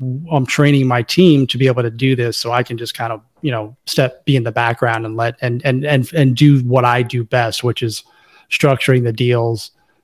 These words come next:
building the business, and looking at different ways to acquire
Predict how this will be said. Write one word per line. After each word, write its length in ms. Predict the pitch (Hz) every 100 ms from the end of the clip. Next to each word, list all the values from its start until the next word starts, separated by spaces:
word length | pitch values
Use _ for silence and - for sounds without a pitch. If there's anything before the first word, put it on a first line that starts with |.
| _
building 340 | 139 139 131
the 80 | 123
business, 680 | 113 127 120 113 117 110 - _ _ -
and 220 | 123 117
looking 300 | 131 131 127
at 160 | 117 107
different 340 | 139 135 123
ways 360 | 127 127 123 123
to 140 | 123
acquire 760 | 113 - 131 127 123 120 113